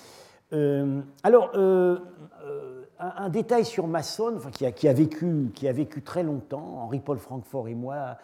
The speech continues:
l'avons connu. Euh, euh, il, euh, euh, il est pratiquement l'un, ah, je, moi, je connais pas d'autres exemples. Il est l'un des seuls archéologues soviétiques à avoir écrit ses mémoires.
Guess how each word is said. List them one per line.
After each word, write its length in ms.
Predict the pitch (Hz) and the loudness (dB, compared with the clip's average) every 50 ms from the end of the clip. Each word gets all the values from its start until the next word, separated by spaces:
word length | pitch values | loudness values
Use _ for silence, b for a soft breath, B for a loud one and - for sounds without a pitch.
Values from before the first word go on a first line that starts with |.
| B B B B | B B B B
l'avons 300 | 131 131 120 131 147 139 | -2 -2 0 2 0 0
connu. 460 | - - 147 139 135 135 147 185 180 - - b b b b b b b b b - | 2 2 2 2 4 2 0 0 -4 -10 -20 b b b b b b b b b -12
Euh, 220 | 131 127 131 127 127 117 98 - - 117 117 117 123 - 127 | -8 -8 -8 -8 -8 -10 -12 -14 -18 -20 -20 -20 -18 -16 -14
euh, 120 | 120 117 113 117 113 - | -12 -10 -10 -10 -8 -4
il, 300 | 160 156 160 151 147 143 | -4 -2 0 0 0 0
euh, 380 | 139 131 131 127 127 127 123 117 120 120 120 117 B B B B B B B B _ _ | 0 0 0 -2 -4 -4 -4 -6 -6 -8 -10 -12 B B B B B B B B _ _
euh, 840 | 123 123 117 113 113 110 107 110 110 113 113 110 113 113 120 123 135 - 143 143 - - 151 - - | -12 -10 -10 -10 -10 -10 -10 -10 -10 -10 -10 -12 -12 -16 -18 -20 -20 -20 -20 -20 -20 -20 -18 -6 0
il 200 | 170 180 190 262 | 2 2 4 2
est 80 | 262 | 2
pratiquement 1000 | - - - - - 240 254 254 - 226 208 - - - 185 214 233 240 240 247 | 0 -2 -6 -4 -2 -2 -4 -4 -4 -8 -8 -8 -8 -8 -6 -4 -4 -4 -4 -4
l'un, 220 | 226 196 175 160 160 - - - _ _ _ _ _ _ _ _ _ _ _ - | -4 -4 -4 -6 -8 -10 -16 -20 _ _ _ _ _ _ _ _ _ _ _ -12
ah, 80 | 135 | -12
je, 80 | - - | -10 -4
moi, 100 | 196 214 | -4 -4
je 80 | - - | -4 0
connais 200 | - 190 175 - | 0 0 0 0
pas 140 | - 180 165 | -2 -2 -2
d'autres 240 | 170 156 - - | -2 -4 -6 -6
exemples. 360 | 131 107 95 107 90 98 _ b b b b b b b b b - | -10 -10 -10 -12 -16 -18 _ b b b b b b b b b -4
Il 180 | - 156 170 190 | 0 2 4 4
est 80 | 226 | 4
l'un 200 | 214 226 247 254 | 4 4 2 2
des 140 | 214 240 226 | 2 0 0
seuls 460 | 165 - - - 185 175 156 139 135 | 0 -2 -4 0 2 2 2 2 0
archéologues 600 | 175 170 - - - 165 170 160 156 156 151 151 | -4 -6 -8 -8 0 2 4 6 6 6 6 4
soviétiques 560 | 151 - 147 127 120 139 135 - 214 220 - 170 | 4 -2 -2 -2 -2 -2 -4 -4 -6 -6 -4 -4
à 80 | 143 | -4
avoir 200 | - 139 180 156 | -2 -2 -2 -2
écrit 240 | 135 120 - - - | -2 -4 -4 -6 -8
ses 160 | - - 143 | -6 -4 -4
mémoires. 580 | 127 123 113 104 98 87 - - - - - | -4 -4 -6 -6 -10 -12 -14 -18 -20 -20 -20